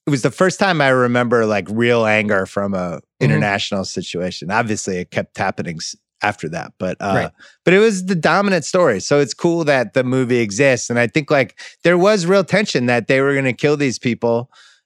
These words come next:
Speaker 1: and they were, you know, they were gonna show it on television, you know, and we, we'd have to have, like, blurred out whatever, like, who knew? It just was going in a, in the wrong way.
Speaker 2: So, but I, th-, I, th-, I was c-,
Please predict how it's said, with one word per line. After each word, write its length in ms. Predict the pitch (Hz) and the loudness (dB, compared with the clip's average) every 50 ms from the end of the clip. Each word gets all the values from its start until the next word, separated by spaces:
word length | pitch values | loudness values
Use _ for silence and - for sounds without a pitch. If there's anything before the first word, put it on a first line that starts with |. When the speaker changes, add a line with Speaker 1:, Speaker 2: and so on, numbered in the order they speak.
| _ _ - | _ _ 0
Speaker 1:
and 240 | 143 131 123 120 127 | 2 2 4 4 4
they 100 | 123 127 | 4 4
were, 160 | 127 127 127 | 4 2 0
you 240 | 113 - 143 139 131 | 0 0 0 0 2
know, 160 | 131 127 127 | 2 2 2
they 140 | 123 127 127 | 2 2 2
were 140 | 131 131 | 2 2
gonna 340 | 123 131 131 135 135 131 120 110 - - | 0 0 0 0 0 -2 -4 -6 -12 -14
show 380 | - - - - - 139 135 143 | -10 -8 -6 -2 0 0 2 2
it 160 | 147 151 - _ _ _ _ _ - - - _ _ _ _ _ - | 0 -2 -4 _ _ _ _ _ -20 -20 -20 _ _ _ _ _ 0
on 180 | 135 143 147 | 0 0 2
television, 880 | 135 - 151 151 165 165 135 127 123 107 107 135 135 135 139 135 135 - - - | 2 2 2 2 2 2 0 0 -2 -2 -2 -2 -2 -2 -4 -6 -8 -10 -10 -4
you 160 | 139 135 139 | -2 0 2
know, 240 | 127 131 135 139 143 | 2 2 2 2 2
and 200 | 135 131 123 123 | 0 0 -2 0
we, 300 | 131 135 135 135 127 82 | 0 0 0 0 -2 -4
we'd 240 | 98 131 131 131 123 | -2 -2 0 0 0
have 180 | 135 131 135 - | 0 -2 -2 0
to 80 | - | 0
have, 220 | 135 131 135 123 123 | 0 0 0 0 0
like, 220 | 135 120 101 - _ - | -2 -2 -2 -4 _ -18
blurred 640 | - 110 98 98 92 110 110 123 127 131 143 139 | -18 -18 -16 -14 -12 -8 -6 -4 -2 0 0 2
out 320 | 139 135 139 113 - - _ _ _ _ _ _ _ _ - - - - _ _ _ _ - | 2 2 2 0 0 -4 _ _ _ _ _ _ _ _ -20 -20 -20 -20 _ _ _ _ -2
whatever, 380 | 139 139 131 139 147 143 131 147 | 2 2 4 4 2 2 0 0
like, 160 | 143 143 120 - | -2 -2 0 0
who 140 | 170 185 | 0 2
knew? 380 | 185 185 208 196 113 90 92 101 | 2 2 2 0 0 -4 -6 -6
It 100 | - 131 | -4 -4
just 280 | 135 - - 151 135 - | -4 -2 -2 -4 -2 -2
was 160 | - 135 110 | -4 -4 -2
going 300 | - 131 127 131 127 120 117 | 0 0 0 2 0 0 0
in 80 | 107 | 0
a, 240 | 107 107 101 98 95 - - 76 | 0 0 0 0 -2 -6 -8 -6
in 140 | 87 120 110 | -4 -2 -2
the 80 | 110 107 | 0 0
wrong 220 | 107 107 104 101 | 0 0 -2 -2
way. 260 | 104 104 92 85 85 _ _ _ | -2 -2 -4 -4 -8 _ _ _
Speaker 2:
So, 360 | _ - - - 233 247 220 190 | _ -18 -2 2 4 4 4 4
but 140 | 156 208 | 4 4
I, 100 | 185 185 190 | 4 4 2
th-, 140 | - 180 170 | 2 2 2
I, 60 | 180 | 2
th-, 120 | 156 - - | 2 2 2
I 80 | 180 175 | 4 4
was 160 | 175 175 151 | 4 4 2
c-, 160 | 151 - - | -2 -8 -12